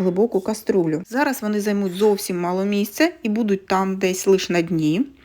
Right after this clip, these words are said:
Але потім ми будемо додавати сюди ж різані печериці, тому нам потрібно, щоб всі вони влізли.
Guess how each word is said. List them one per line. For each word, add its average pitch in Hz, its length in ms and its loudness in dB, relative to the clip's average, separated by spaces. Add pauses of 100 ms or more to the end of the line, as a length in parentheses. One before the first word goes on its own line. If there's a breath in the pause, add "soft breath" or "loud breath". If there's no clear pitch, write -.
(380 loud breath)
Але 208 200 4
потім 220 380 4
ми 202 80 2
будемо 202 340 0
додавати 196 520 2
сюди 208 380 0
ж - 180 -8
різані 190 440 0
печериці, 196 720 -2 (200 loud breath)
тому 226 200 0
нам 208 160 2
потрібно, 233 460 2
щоб - 220 -8
всі - 220 0
вони 202 280 2
влізли. 160 480 -2